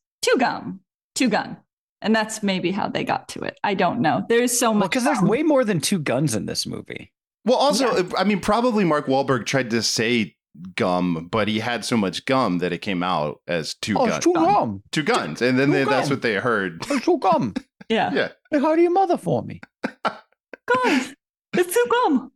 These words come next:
Speaker 1: Guys, that's my Mark Wahlberg. He's kind of up here." That, it's not even close. Sorry.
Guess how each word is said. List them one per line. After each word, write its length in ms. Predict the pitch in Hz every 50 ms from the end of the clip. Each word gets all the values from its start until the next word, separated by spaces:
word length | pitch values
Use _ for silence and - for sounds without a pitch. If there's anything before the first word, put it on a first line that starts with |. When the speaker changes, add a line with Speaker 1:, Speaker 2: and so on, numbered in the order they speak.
| _
Speaker 1:
Guys, 420 | - 427 508 440 339 247 220 - - - _ _ _ _ _ _ -
that's 160 | 262 294 -
my 100 | 466 440
Mark 240 | 415 403 427 427 415
Wahlberg. 500 | 415 440 466 494 466 320 240 226 185 -
He's 180 | - 311 320 330
kind 180 | - - 403 403
of 80 | 392 - _ _ -
up 80 | - -
here." 380 | - 427 554 - 196 - - - _ _ -
That, 120 | - - - -
it's 120 | 254 240
not 120 | 254 269 -
even 120 | 233 208 -
close. 340 | - 208 190 165 175 -
Sorry. 380 | - - - 220 190 160 175 214